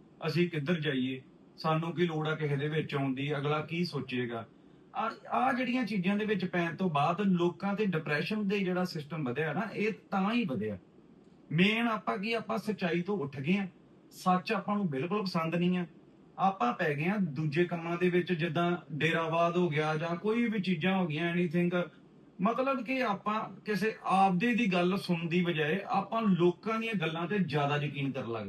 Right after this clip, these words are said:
ਪਏ ਆ। ਸਾਰੀ ਘਟਨਾ ਜਿਹੜੀ ਇਹ ਵਰਤਦੀ ਪਈ ਆ, ਜੋ ਵੀ ਨੇਚਰ ਦੇ according ਜੋ ਹੁੰਦਾ ਪਿਆ, ਤਾਂ ਹੀ ਗਲਤ ਹੋ ਰਿਹਾ। ਜੇ ਆਪਾਂ ਇਨ-, ਇਹਨਾਂ ਚੀਜ਼ਾਂ ਨੂੰ ਇਸ ਤਰ੍ਹਾਂ ਹੀ ਲੈ ਕੇ ਚੱਲਾਂਗੇ ਨਾ ਅੱਗੇ,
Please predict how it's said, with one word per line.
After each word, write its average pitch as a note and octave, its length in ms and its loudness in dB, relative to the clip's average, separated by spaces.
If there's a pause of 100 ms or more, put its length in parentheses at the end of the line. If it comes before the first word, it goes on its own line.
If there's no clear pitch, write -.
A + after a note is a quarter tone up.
ਪਏ G2 80 -8
ਆ। F#2+ 100 -6 (760)
ਸਾਰੀ G#3 480 0 (100)
ਘਟਨਾ F#3 480 -2 (200)
ਜਿਹੜੀ F3+ 280 0
ਇਹ F3+ 160 0
ਵਰਤਦੀ D#3+ 420 -2
ਪਈ F#3 280 2
ਆ, F3+ 120 2
ਜੋ D#3+ 360 0
ਵੀ F3+ 120 4
ਨੇਚਰ D#3 360 0
ਦੇ E3+ 180 0
according D#3 340 -2
ਜੋ C#3+ 180 -2
ਹੁੰਦਾ D3+ 200 -4
ਪਿਆ, G3 180 -2 (200)
ਤਾਂ G#3 280 2
ਹੀ G#3+ 160 2
ਗਲਤ F#3 320 2
ਹੋ E3+ 140 2
ਰਿਹਾ। F#2 180 -6 (640)
ਜੇ B2+ 100 2
ਆਪਾਂ G3+ 220 0
ਇਨ-, G#3+ 100 -4
ਇਹਨਾਂ A3 280 -2
ਚੀਜ਼ਾਂ G#3 300 0
ਨੂੰ G#3+ 220 -4
ਇਸ E3+ 180 -4
ਤਰ੍ਹਾਂ A#3 180 -2
ਹੀ G#3+ 180 0
ਲੈ F#3 160 2
ਕੇ F#3+ 100 0
ਚੱਲਾਂਗੇ E3 380 -2
ਨਾ G#3+ 120 0
ਅੱਗੇ, C#3+ 280 -2